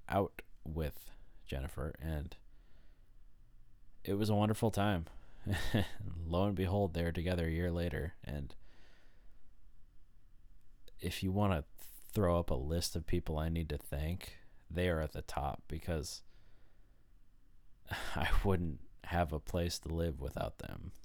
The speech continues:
<laughs> I am, I am floored by how much they've accepted me into their home.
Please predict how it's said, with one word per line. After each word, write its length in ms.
<laughs> 80
I 160
am, 440
I 100
am 160
floored 840
by 180
how 220
much 280
they've 200
accepted 540
me 120
into 200
their 200
home. 280